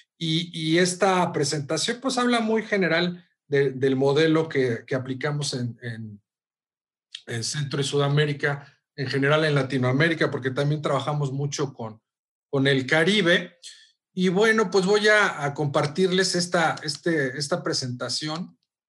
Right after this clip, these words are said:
este, muy brevemente, eh, para que estemos situados en, en esta posibilidad, ¿no? Eh,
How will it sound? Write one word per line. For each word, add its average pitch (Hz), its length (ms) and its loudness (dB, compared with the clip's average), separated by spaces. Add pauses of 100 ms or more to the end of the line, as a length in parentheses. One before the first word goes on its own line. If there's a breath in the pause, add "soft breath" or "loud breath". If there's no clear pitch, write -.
(800)
este, 123 680 -4 (460 loud breath)
muy 160 240 2
brevemente, 160 960 2 (500)
eh, 123 220 -4
para 127 420 -2
que 123 420 0 (140)
estemos 147 720 -2
situados 131 800 -2
en, 110 260 -10
en 113 140 -8
esta 120 320 -8
posibilidad, - 640 -18 (140)
¿no? 170 280 -10 (560 loud breath)
Eh, 135 840 2